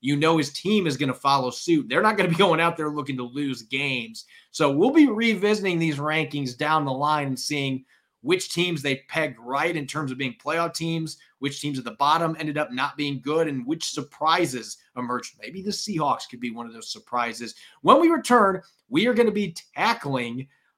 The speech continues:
your questions in our weekly mailbag segment, some N F L questions, some college questions, maybe some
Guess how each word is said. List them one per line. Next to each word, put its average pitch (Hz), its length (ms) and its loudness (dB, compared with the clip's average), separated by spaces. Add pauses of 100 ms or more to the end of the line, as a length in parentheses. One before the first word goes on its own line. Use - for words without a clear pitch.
your 196 320 2
questions 165 680 0
in 131 180 -6
our 117 160 -4
weekly 156 340 -2
mailbag 143 580 -2
segment, 135 560 -6 (140)
some - 220 -16
N 139 160 -2
F 135 180 -8
L 147 220 0
questions, 139 640 -6
some 110 160 -14
college 151 480 0
questions, 135 520 -6
maybe 139 300 -4
some 113 320 -6